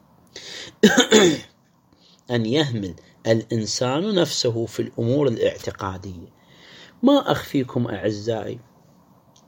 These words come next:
اليوم عندنا الجهل بالأمور العقائدية أكثر من الجهل بالأمور الفقهية، مع أنه لو صار،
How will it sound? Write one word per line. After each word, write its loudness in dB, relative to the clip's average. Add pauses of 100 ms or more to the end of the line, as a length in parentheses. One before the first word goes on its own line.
(320)
اليوم 2
عندنا 4
الجهل 0
بالأمور 4
العقائدية 0
أكثر 0
من -2
الجهل -2
بالأمور -6
الفقهية، -14 (520)
مع 4
أنه 4
لو 6
صار، -2